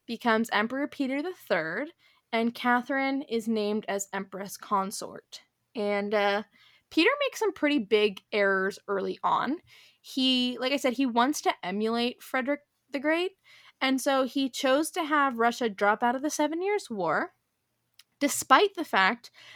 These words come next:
that Russia and her allies were actually doing pretty well. Like, Russia and Austria and, like, that whole team, like, I don't wanna say they were winning because, to be honest, I'm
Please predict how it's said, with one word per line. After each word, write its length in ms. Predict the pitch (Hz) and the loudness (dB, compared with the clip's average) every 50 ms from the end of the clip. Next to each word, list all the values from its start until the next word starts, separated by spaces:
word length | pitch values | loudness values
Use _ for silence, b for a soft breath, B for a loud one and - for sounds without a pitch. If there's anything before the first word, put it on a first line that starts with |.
| B B | B B
that 180 | - 254 247 - | -4 -2 -2 -2
Russia 400 | 190 208 196 190 240 240 - 440 | -2 2 2 2 2 2 0 -2
and 180 | 523 622 622 523 539 571 | -2 -4 -4 -6 -6 -8
her 120 | - _ - - | -6 _ 0 4
allies 480 | 139 185 196 226 247 285 339 370 349 339 | 4 4 6 4 2 2 2 0 -2 -4
were 160 | 339 302 - _ | -6 -6 -4 _
actually 480 | - 185 185 226 - - - 330 381 370 | 2 2 2 2 -2 -4 -4 -2 -2 -2
doing 440 | 247 196 - 208 208 214 202 202 208 | -2 -2 0 0 0 0 0 -2 -4
pretty 580 | - - - - 214 185 202 185 180 185 180 | -6 -8 -12 -12 -6 -4 -2 -2 -2 -2 -4
well. 520 | 180 240 214 - - - - - - 262 240 262 | -6 -6 -4 -4 -4 -4 -6 -6 -8 -8 -8 -6
Like, 200 | 262 226 220 - | -4 -4 -4 -2
Russia 360 | 220 214 226 247 240 - 339 | 0 2 2 2 2 2 2
and 180 | 339 330 302 285 | 2 2 4 4
Austria 760 | 247 226 226 233 - - - 240 233 220 214 214 208 214 - B B B B B B | 4 4 4 2 0 -4 -2 2 4 4 6 6 4 2 0 B B B B B B
and, 80 | 233 233 | -2 0
like, 140 | 233 233 | 0 2
that 200 | 202 226 226 226 | 2 2 2 2
whole 160 | - - 262 233 | 2 -2 -4 -4
team, 600 | - - - - 220 185 180 185 196 214 254 302 339 _ _ _ _ _ _ _ _ _ _ - | -6 -10 -10 -8 -6 -4 -4 -2 -2 -2 -2 -2 -4 _ _ _ _ _ _ _ _ _ _ -6
like, 280 | 269 269 254 240 247 - | -2 0 0 0 2 4
I 80 | - 269 | 6 8
don't 120 | 339 480 | 8 8
wanna 180 | 523 554 587 539 | 6 6 4 4
say 140 | - - 392 | 2 2 2
they 140 | 359 339 294 | 4 4 4
were 140 | 247 226 208 | 4 4 4
winning 400 | 196 190 190 202 220 233 247 262 | 2 2 2 2 2 2 0 0
because, 260 | 254 233 - 240 - | -2 -2 -4 -6 -4
to 100 | - - 226 | -4 -4 -4
be 120 | 262 247 - | -4 -2 0
honest, 400 | - 170 180 202 226 240 - - - | 2 2 2 2 0 -2 -4 -4 -2
I'm 340 | - 196 202 202 196 190 196 | 0 0 0 0 -2 -4 -8